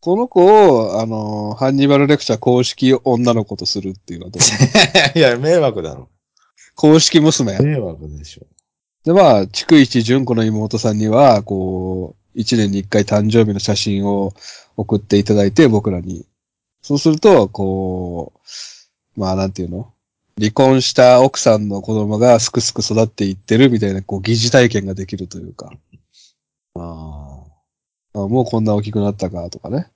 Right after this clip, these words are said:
Speaker 2: 親戚のおじちゃんぐらいのね。
Speaker 1: それ、うん。
Speaker 2: 立ち位置にはなりたいなっていう。
Speaker 1: そうそう、二人でね、あの、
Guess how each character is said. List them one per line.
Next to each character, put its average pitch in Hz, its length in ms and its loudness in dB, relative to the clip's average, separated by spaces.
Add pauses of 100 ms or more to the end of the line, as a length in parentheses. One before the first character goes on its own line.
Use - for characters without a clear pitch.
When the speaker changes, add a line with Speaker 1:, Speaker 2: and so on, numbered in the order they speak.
(600)
Speaker 2:
親 107 460 0
戚 202 180 6
の 110 120 -14
お - 40 -16
じ 107 160 -16
ち - 100 -14
ゃ 110 80 -10
ん 110 120 -12
ぐ 110 120 -8
ら 98 160 -6
い 76 80 -10
の 64 140 -14
ね。 85 360 -16 (760)
Speaker 1:
そ 139 80 2
れ、 - 20 6
う 123 520 4
ん。 - 40 -8
Speaker 2:
立 - 100 -20
ち 98 200 -10
位 - 20 -12
置 85 200 -14
に 78 140 -8
は 69 320 -12 (120)
な 78 140 -14
り 78 120 -12
た 73 180 -12
い 71 80 -14
な 73 180 -16
っ - 20 -16
て - 260 -20
い - 80 -20
う。 - 140 -20 (600)
Speaker 1:
そ - 300 -2
う 120 40 -2
そ 113 200 -2
う、 101 40 -4
二 - 20 -8
人 131 220 4
で 117 280 2
ね、 135 360 4 (220)
あ 120 60 -4
の、 110 640 -2